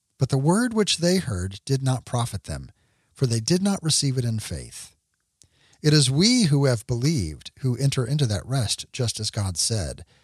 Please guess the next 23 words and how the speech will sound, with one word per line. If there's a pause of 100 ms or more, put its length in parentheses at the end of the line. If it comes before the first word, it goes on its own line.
(280)
"Thus
I
swore
in
my
anger, (440)
they
shall
never
enter
into
my
rest." (880)
Yet
God's
work
was
finished
when
he
created
the
world.